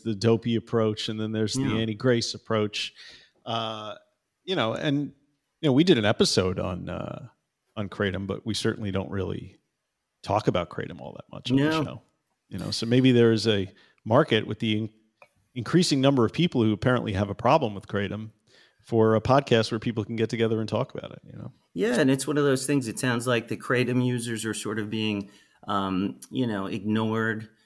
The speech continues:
Speaker 2: You know, they don't, it doesn't necessarily get tr-, like, tested for all the time in rehabs.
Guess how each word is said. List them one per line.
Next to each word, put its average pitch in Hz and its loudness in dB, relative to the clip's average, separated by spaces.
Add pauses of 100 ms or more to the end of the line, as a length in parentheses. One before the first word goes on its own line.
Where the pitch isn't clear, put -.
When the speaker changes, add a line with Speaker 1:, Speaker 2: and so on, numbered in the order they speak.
(160)
Speaker 2:
You 123 -6
know, 110 -2
they 113 2
don't, 110 -2
it 123 -6
doesn't 120 -2
necessarily 110 0
get 104 -4
tr-, - -10
like, 95 -6
tested 101 -6
for 113 -4
all 110 -4
the 113 -4
time 107 -6
in 95 -6
rehabs. 107 -6